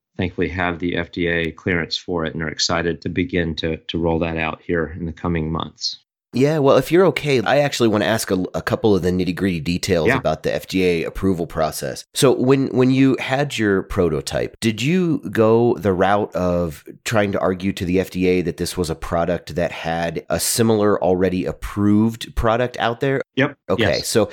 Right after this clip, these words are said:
Speaker 2: do you mind explaining to the listeners what the difference between being able to say, "We're, we're basing this off of something that already exists," versus this is a completely new investigational device?
Speaker 1: Right. So if you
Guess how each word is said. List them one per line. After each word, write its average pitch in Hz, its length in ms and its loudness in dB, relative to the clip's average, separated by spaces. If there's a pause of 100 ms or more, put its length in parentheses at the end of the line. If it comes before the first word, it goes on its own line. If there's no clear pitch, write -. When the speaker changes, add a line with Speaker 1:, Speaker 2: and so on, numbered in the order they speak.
(180)
Speaker 2:
do 131 100 0
you 127 40 0
mind 151 160 2
explaining 117 440 0
to 101 120 -2
the 82 60 0
listeners 90 360 0
what 90 160 -2
the 80 80 -2
difference 104 580 0
between 87 560 -2
being 123 220 4
able 104 220 2
to 90 80 0
say, 90 640 0
"We're, 101 300 2
we're 107 220 0
basing 104 360 0
this 90 180 -2
off 82 180 0
of 78 80 -4
something 87 380 -2
that 82 100 -2
already 78 400 -2
exists," 78 640 -2
versus 98 480 0
this 92 180 -2
is 82 120 -4
a 78 80 -2
completely 95 580 -2
new 90 260 0
investigational 78 640 -6
device? - 340 -8
Speaker 1:
Right. 82 220 -4
So 117 180 0
if 101 140 -4
you 120 560 4